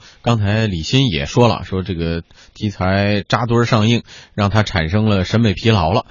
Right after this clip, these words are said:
而现在明显看起来，这些年轻观众、网生代的观众们，对这个题材或者说对一些热门的I P的，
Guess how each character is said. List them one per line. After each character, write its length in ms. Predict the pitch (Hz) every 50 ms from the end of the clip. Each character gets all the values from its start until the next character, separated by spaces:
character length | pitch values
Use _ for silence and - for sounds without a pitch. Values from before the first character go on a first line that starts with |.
| - - - - - - -
而 160 | - 101 107 107
现 240 | - - 170 160
在 320 | 165 170 160 123 98 87 -
明 220 | - 104 110 127 120
显 160 | 107 85 87
看 200 | - - 107 95
起 80 | 90
来， 300 | 82 76 71 73 76 78 -
这 140 | - 113 101
些 460 | 92 - 101 98 101 101 101 98 - _ _
年 240 | 90 90 80 90 101
轻 220 | - - 113 110
观 180 | 107 101 95 98
众、 180 | - 87 - - - - - - _ -
网 220 | 90 85 78 80
生 220 | 82 - 117 120
代 240 | 113 92 - 123 107
的 120 | 85 85 80
观 220 | - 110 104 101
众 160 | 107 98 85
们， 140 | 78 67 - - - - - - - _
对 140 | - 131 113
这 80 | 127
个 180 | 110 107 98 90
题 240 | - - - 101 92
材 240 | - - 69 67
或 140 | 73 - 101
者 60 | 95
说 180 | 85 - 98 98
对 140 | - 113 98
一 100 | 95 95
些 200 | 95 - 101 101
热 340 | - 156 147 147 151 117 90
门 180 | 82 76 76
的 80 | 87 -
I 160 | 78 101 101
P 240 | 98 - - 101 95
的， 240 | 85 82 73 73 -